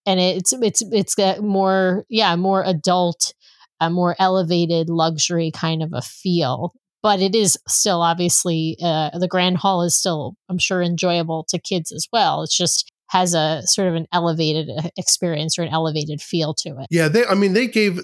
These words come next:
Speaker 2: they gave the adults what they were missing off the other ships, without taking anything away from the kids. The stuff that, in fact, the stuff that they've given in addition for the kids blows my mind. I mean, like, the, the hero thing where they, the,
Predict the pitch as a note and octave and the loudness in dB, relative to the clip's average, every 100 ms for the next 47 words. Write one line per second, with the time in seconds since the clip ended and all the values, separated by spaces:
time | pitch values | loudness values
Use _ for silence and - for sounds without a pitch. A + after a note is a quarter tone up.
0 | - D3 E3+ D3 F3+ A#3 A3+ A3+ F3 C3 | -8 -4 -2 0 0 0 0 0 0 0
1 | D3 C#3+ E3 - D3 B2 C#3+ D3 C#3+ C3 | 0 0 0 -4 -6 -2 0 2 2 2
2 | C#3 - D#3 C#3+ B2+ - B2+ C3 C#3+ - | 0 0 0 0 -2 -2 0 2 0 0
3 | F3 F#3 - - _ - - - C3 D#3+ | 0 0 -4 -6 _ -20 -16 -6 -2 0
4 | F3 - D#3 D3+ C3+ - - E3+ G3+ D#3+ | 0 0 0 0 -2 -4 -2 2 2 2
5 | D3 B2+ A#2 A#2 A2 - A2+ - C3+ G#2 | 0 0 0 0 -4 -6 -10 -8 -8 -8
6 | G2+ - _ _ - - G3+ G3 D#3+ D3 | -8 -18 _ _ -4 0 0 2 0 0
7 | C#3+ F3 D#3+ C#3+ - F#3+ F#3 D3+ C#3 A#2+ | -2 0 0 -2 -2 0 0 0 0 -2
8 | A#2 D3+ A3+ F#3 C#3+ - D3+ D3+ B2 F3 | 0 2 4 2 0 -2 0 0 2 0
9 | G3 E3+ - C#3 A#2 - B2+ A2 G#2 - | 2 0 -2 -4 -6 -8 -6 -6 -8 -14
10 | _ - D#3+ D3+ B2+ B2 A2+ A#2+ F3+ E3 | _ 0 2 2 2 0 0 2 2 2
11 | A#2 B2 C3+ C3+ C3 B2+ B2 C3 A#2 - | 0 0 0 2 2 0 -2 -6 -6 -8
12 | C3 G#2+ F#3 G#3+ F3 C#3+ B2 - C3+ C3 | -10 -4 0 2 4 2 0 -2 -2 0
13 | B2+ B2+ B2+ B2+ B2+ B2+ C3+ | 0 0 0 0 -4 -4 -8